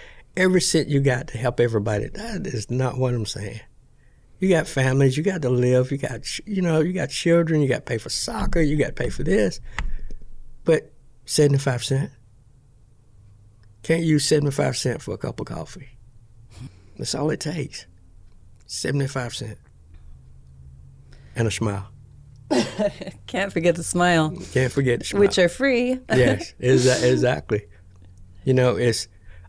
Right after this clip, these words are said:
Speaker 1: all the kids I was talking about that gave me Christmas cards, they smiles.
Speaker 2: Hmm.
Speaker 1: You know, I had a gentleman about twenty-two, twenty-three years old, tall gentleman, six one, six two.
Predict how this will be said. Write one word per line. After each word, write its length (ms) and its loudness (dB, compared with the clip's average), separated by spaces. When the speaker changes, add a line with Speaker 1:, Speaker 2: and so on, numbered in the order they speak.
Speaker 1:
all 120 2
the 100 4
kids 300 4
I 80 6
was 100 4
talking 260 2
about 300 0
that 100 -2
gave 200 4
me 80 2
Christmas 400 0
cards, 440 0
they 100 -8
smiles. 640 -6
Speaker 2:
Hmm. 720 2
Speaker 1:
You 100 0
know, 140 4
I 60 -12
had 180 4
a 60 6
gentleman 680 4
about 460 -4
twenty-two, 840 0
twenty-three 480 2
years 200 4
old, 240 -2
tall 260 0
gentleman, 360 -4
six 380 -2
one, 200 2
six 240 -4
two. 240 -2